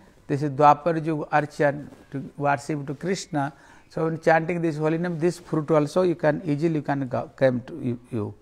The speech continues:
ये संकीर्तन व्यतीत राधा गोविंद मिलितन गौर सुंदर सेवा है ना, केवल अर्चन द्वारा राधा गोविंद सेवा है ना, ये जने महार्चन हरि संकीर्तन विशेष आवश्यक। So Prabhupada tell,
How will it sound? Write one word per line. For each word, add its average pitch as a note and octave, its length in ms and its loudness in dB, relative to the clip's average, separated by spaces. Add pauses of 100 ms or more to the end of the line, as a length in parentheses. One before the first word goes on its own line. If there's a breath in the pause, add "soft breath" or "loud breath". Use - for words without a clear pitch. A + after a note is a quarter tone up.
(440 soft breath)
ये D3 100 4
संकीर्तन F3+ 720 4
व्यतीत F3 300 4
राधा D#3+ 360 8
गोविंद D#3 300 2
मिलितन D3 480 0
गौर C#3+ 320 6 (480 soft breath)
सुंदर C3 240 2
सेवा C3+ 320 4
है A#2+ 220 2
ना, C#3 260 2 (200)
केवल F3 300 6
अर्चन F#3+ 640 2
द्वारा D3+ 280 2
राधा C#3 200 2
गोविंद C3 360 -4
सेवा B2+ 300 -4
है A#2 120 -4
ना, B2 260 -2 (400 soft breath)
ये C3 80 4
जने C3+ 160 0
महार्चन C3+ 680 4
हरि A#2+ 260 0
संकीर्तन C#3+ 580 -2
विशेष B2 400 -6
आवश्यक। A2 640 -10 (480 soft breath)
So C#3 200 2
Prabhupada D#3+ 520 6
tell, D#3+ 260 6